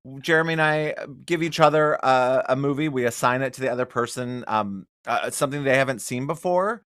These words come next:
And then we both watch the films and come back and share our thoughts. We share the scares, if you will.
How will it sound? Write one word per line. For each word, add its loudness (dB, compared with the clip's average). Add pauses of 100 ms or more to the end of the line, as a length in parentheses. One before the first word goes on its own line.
(280)
And 0
then 0
we 0
both 0
watch 0
the -6
films 0
and -10
come -6
back 2
and -4
share 0
our -4
thoughts. 0
We -6
share -4
the -6
scares, -4 (180)
if -12
you -8
will. -8